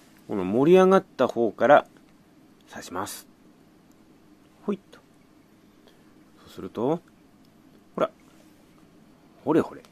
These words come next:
ほれほれ、誘う、誘うっていう風になるわけですよ。で、次に、あの、このブラを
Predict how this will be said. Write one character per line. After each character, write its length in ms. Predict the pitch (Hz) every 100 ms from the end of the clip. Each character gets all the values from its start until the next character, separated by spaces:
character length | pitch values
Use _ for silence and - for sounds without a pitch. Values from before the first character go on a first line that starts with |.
| - - - - _ -
ほ 500 | - 82 90 117 147
れ 120 | 180 170
ほ 180 | 165
れ、 120 | 156 139
誘 60 |
う、 40 | 131 - 117 - 123 120 -
誘 260 | 98 - 107
う 20 |
っ 20 |
て 220 | 101 - 208
い 20 |
う 40 |
風 80 | 196
に 40 | 170
な 120 | 143
る 80 | 98
わ 100 | 82
け 60 |
で 100 | 78
す 80 | -
よ。 120 | - - _ - -
で、 180 | 165 - - - - _ _ - _ _ - - _ _ _ _ _ _ -
次 240 | - 208
に、 320 | 190 113 82 - -
あ 140 | 90 87
の、 140 | 82
こ 120 | -
の 100 | 123
ブ 160 | 117 170
ラ 220 | 165 90
を 260 | 82 82